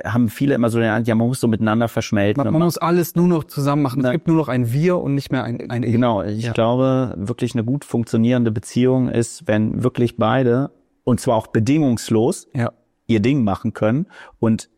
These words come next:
Speaker 1: der jeweils andere feiert das auch total.
Speaker 2: Ja.
Speaker 1: Und, äh, ne, manchmal entsteht ja vielleicht auch so Neid, jetzt ist der, die irgendwie erfolgreich oder so, dass beide ihr Ding machen können,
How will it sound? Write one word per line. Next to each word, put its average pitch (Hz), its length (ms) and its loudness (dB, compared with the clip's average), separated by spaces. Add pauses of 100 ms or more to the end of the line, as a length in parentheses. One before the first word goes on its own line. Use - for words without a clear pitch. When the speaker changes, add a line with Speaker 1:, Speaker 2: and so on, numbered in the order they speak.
(160)
Speaker 1:
der 104 380 -2
jeweils 127 300 0
andere 123 300 0
feiert 143 520 -2
das - 140 -6
auch 92 200 -6
total. 85 520 -8 (180)
Speaker 2:
Ja. 117 220 -2 (260)
Speaker 1:
Und, 101 460 0
äh, 90 80 0
ne, 110 280 2
manchmal 98 960 0
entsteht 101 320 -2
ja 107 60 0
vielleicht 95 240 -2
auch 98 80 -4
so 104 100 0
Neid, 104 380 2
jetzt 98 100 -6
ist 98 180 -8
der, 104 200 2
die 104 280 0
irgendwie 104 280 2
erfolgreich 101 600 -2
oder 104 80 2
so, 104 100 0
dass 104 140 -2
beide 135 360 0
ihr 117 100 2
Ding 127 160 0
machen 120 220 -2
können, 117 240 0